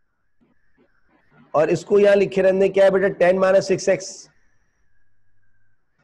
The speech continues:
टेन माइनस सिक्स एक्स, ठीक है।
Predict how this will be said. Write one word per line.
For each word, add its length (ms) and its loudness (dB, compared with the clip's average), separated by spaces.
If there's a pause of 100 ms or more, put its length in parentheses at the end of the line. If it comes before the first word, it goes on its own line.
(1600)
टेन 200 0
माइनस 500 -2 (100)
सिक्स 360 -6
एक्स, 420 -6 (2250)
ठीक 160 -6
है। 240 -4